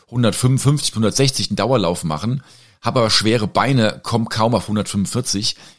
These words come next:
Die versuchen dann mit Gewalt auf diese hundertfünfzig, hundertfünfundfünfzig zu kommen. Und ich sage immer, in diesem Fall achtet bitte drauf, dass ihr dann eher dem Körper hört und den Puls eher nur als Bremse nach oben seht, aber nicht den Puls als Antreiber.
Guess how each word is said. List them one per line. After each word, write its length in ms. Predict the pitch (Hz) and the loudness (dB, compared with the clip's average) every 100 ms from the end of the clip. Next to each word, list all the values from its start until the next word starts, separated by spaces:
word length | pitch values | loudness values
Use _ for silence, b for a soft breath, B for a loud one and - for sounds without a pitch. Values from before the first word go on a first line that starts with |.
| - | -6
Die 40 | |
versuchen 340 | 117 92 131 131 | -2 0 2 2
dann 100 | 107 | 0
mit 160 | - | 0
Gewalt 600 | 110 90 107 117 127 135 | -2 0 2 2 2 0
auf 140 | 95 - | -6 -6
diese 200 | 101 92 | -6 -4
hundertfünfzig, 600 | 104 101 - 110 - - | -4 -6 -6 -8 -6 -6
hundertfünfundfünfzig 680 | 95 - 98 113 135 90 | -6 -6 -10 -12 -14 -8
zu 140 | - 82 | -8 -6
kommen. 340 | 85 76 101 - b b b | -4 -4 -4 -8 b b b
Und 80 | 90 | -6
ich 80 | - | -4
sage 160 | - | -2
immer, 100 | 101 | -2
in 80 | 87 | -2
diesem 220 | 98 117 | -4 -6
Fall 400 | - 90 92 104 B B B | -2 2 2 2 B B B
achtet 340 | - 104 - - | -4 -2 -4 -4
bitte 200 | 101 95 | -4 -4
drauf, 580 | - 85 92 90 - - B B _ | -2 0 0 -2 -8 -12 B B _
dass 280 | 90 87 - | -4 -2 -2
ihr 260 | 87 87 | -2 -6
dann 260 | 80 80 82 - | -4 -4 -6 -6
eher 240 | 95 98 | -4 -2
dem 240 | 90 82 | -4 -6
Körper 500 | - 101 95 - 95 | -4 -2 -2 -2 -4
hört 460 | 90 95 107 - - b b b | 0 2 2 -2 -6 b b b
und 380 | - 82 90 - | -8 -2 -2 -2
den 160 | 90 90 | -4 -4
Puls 440 | 101 101 104 - | -6 -6 -2 -2
eher 280 | - 101 92 | -2 -2 0
nur 260 | 90 95 58 | 0 -2 -4
als 200 | 80 - | -6 -6
Bremse 420 | - 92 104 92 | -4 -2 0 0
nach 180 | 85 71 | -2 -2
oben 260 | 92 110 | -2 -2
seht, 300 | 87 95 95 | -2 -2 -2
aber 160 | 78 87 | -6 -4
nicht 200 | 87 - | -2 -4
den 120 | 78 | -6
Puls 280 | - 87 - | -6 -6 -6
als 180 | - - | -10 -8
Antreiber. 640 | 87 87 65 65 58 - | -6 -6 -6 -6 -8 -10